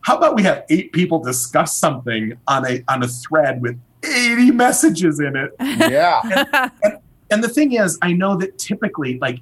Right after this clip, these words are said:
Speaker 1: they're used to this, whereas, like, I usually go off and I write a thing,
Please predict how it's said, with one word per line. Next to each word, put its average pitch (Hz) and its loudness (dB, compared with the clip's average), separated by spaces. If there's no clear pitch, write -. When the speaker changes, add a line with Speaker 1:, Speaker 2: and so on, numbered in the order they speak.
Speaker 1:
they're 160 2
used 123 -2
to 247 -8
this, 302 -2
whereas, 165 -2
like, 151 -4
I 165 -2
usually 214 -2
go 156 2
off 175 0
and 135 -2
I 131 0
write 127 0
a - -2
thing, 117 -6